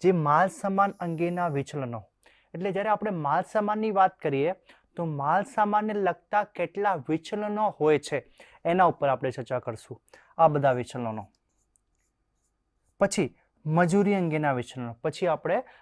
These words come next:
મજૂરીના જેટલા વિચલનો હોય એ આપણે ચર્ચા કરવાના છીએ. તો આ એકમમાં માલ સામાન અને મજૂરીના વિચલનો આપણે જોવાના છીએ.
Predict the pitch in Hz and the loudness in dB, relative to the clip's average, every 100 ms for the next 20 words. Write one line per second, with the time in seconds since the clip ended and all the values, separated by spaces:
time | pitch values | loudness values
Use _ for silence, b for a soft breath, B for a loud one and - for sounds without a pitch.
0 | B 143 147 156 165 175 190 196 220 269 | B -4 -2 0 0 0 0 0 0 -2
1 | b _ - 151 190 180 147 156 180 175 | b _ -6 -2 0 0 0 -2 -4 -4
2 | 180 180 - 165 123 b b _ 208 196 | -2 -2 2 0 0 b b _ 6 6
3 | 156 156 151 143 139 135 127 127 151 220 | 6 2 -2 -4 -4 -4 -4 -4 -2 -2
4 | - - 135 113 B B 170 175 180 170 | -4 -2 -2 -2 B B 6 6 6 2
5 | 170 170 170 151 147 165 - 180 196 269 | -4 -2 -4 0 0 0 -2 2 4 2
6 | - 160 170 180 165 151 180 208 - _ | -4 -4 -2 -2 -4 0 2 2 -2 _
7 | 170 170 151 - 160 165 156 139 139 135 | -4 -4 -4 -8 -8 -4 -2 -2 -4 -2
8 | 135 135 160 285 - - | -2 0 2 0 -2 -2